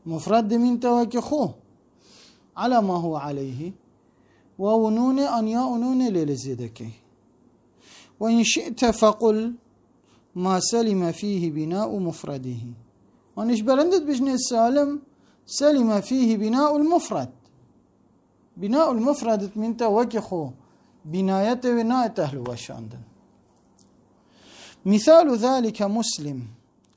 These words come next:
زد واوا ونونا تقول مسلمون، هذا جمع المذكر السالم، لأنك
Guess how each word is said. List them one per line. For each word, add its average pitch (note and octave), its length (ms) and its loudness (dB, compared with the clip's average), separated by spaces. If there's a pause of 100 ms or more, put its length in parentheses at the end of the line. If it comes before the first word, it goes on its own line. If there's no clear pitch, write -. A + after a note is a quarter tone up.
زد F#3 340 -4
واوا G#3 400 6
ونونا F3+ 760 -2 (1000)
تقول G#3 400 -4 (100)
مسلمون، E3+ 680 -2 (680)
هذا G#3 400 4
جمع F#3 340 -2
المذكر F#3 580 -2
السالم، C#3+ 540 -8 (760)
لأنك F3 840 0